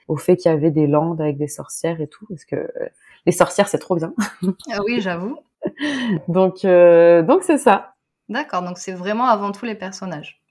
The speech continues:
Speaker 1: Ouais, exact.
Speaker 2: Ok.
Speaker 1: Je sais qu'il y a des gens qui vont d'abord penser à l'univers avant de penser aux personnages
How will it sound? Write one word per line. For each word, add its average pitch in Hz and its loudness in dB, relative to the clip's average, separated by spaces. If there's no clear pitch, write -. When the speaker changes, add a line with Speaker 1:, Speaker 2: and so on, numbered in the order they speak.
Speaker 1:
Ouais, 170 2
exact. 165 -4
Speaker 2:
Ok. 269 -12
Speaker 1:
Je 185 -8
sais 226 2
qu'il 214 2
y - 4
a 180 4
des 180 0
gens 208 -4
qui 196 -8
vont 170 -6
d'abord 170 -2
penser 180 -2
à 175 4
l'univers 170 0
avant 165 -4
de - -12
penser 165 -8
aux 160 -8
personnages 180 -4